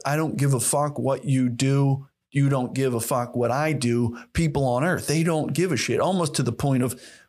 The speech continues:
actually to the point of, it's absolutely obnoxious at times where everyone just does whatever they want. It's as if no one else exists around you, which in the U S that wouldn't fly. Like, we say we want freedom,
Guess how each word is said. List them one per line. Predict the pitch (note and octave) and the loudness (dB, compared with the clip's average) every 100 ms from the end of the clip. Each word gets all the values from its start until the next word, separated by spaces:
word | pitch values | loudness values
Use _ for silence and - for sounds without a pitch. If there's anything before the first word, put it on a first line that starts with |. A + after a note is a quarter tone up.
| _ - | _ -4
actually | D3+ C#3+ B2 | -2 0 -2
to | A#2+ A#3+ | 0 0
the | F3+ | 0
point | - C3 B2 | -2 0 0
of, | A#2+ | 0
it's | A#2+ - - - | -2 -4 -6 -4
absolutely | D#3+ D3 - C3 C#3+ B2 A#2+ | -2 0 0 2 2 2 0
obnoxious | A2+ B2 D3 D#3+ - A2 | 2 2 0 0 0 0
at | - - | 0 0
times | A#2+ A#2 A#2+ - - - - | 0 2 0 -2 -10 -10 -2
where | B2 - E3 | -2 0 -2
everyone | D#3+ D#3 D#3 | 0 0 2
just | C3+ C#3 | 0 0
does | C#3+ C#3+ C3 - - - _ | 0 0 0 -4 -10 -20 _
whatever | C#3 C#3+ C#3 | 0 0 0
they | B2+ A#2 | 0 0
want. | D3 D3+ F#2 | 0 0 -2
It's | - | -2
as | C3+ B2+ | 0 0
if | D3 C#3 - - | 0 0 -4 -4
no | D3+ D#3+ | 0 2
one | D#3 C#3+ | 2 2
else | C#3+ C3+ | 0 0
exists | B2 A#2 D3 C#3 - | 0 2 2 2 2
around | A#2+ D3+ D3+ A2 | 2 2 2 2
you, | G#2+ A2+ A2+ - - | 2 0 -2 -6 -16
which | - B2+ C#3 | -6 -2 0
in | C3 | 0
the | |
U | C#3+ D#3+ | 2 2
S | D#3 | 0
that | C#3+ C3 | 0 0
wouldn't | C3+ C3+ - | 0 -2 -2
fly. | - D#3 D#3 B2+ | -2 0 0 0
Like, | A2 | -2
we | A#2 | -2
say | A2+ C#3+ C3+ | 0 2 2
we | C#3 | 2
want | B2 A#2 A#2 | 2 0 -2
freedom, | - A#2+ A#2+ A#2+ B2 | -2 0 2 2 2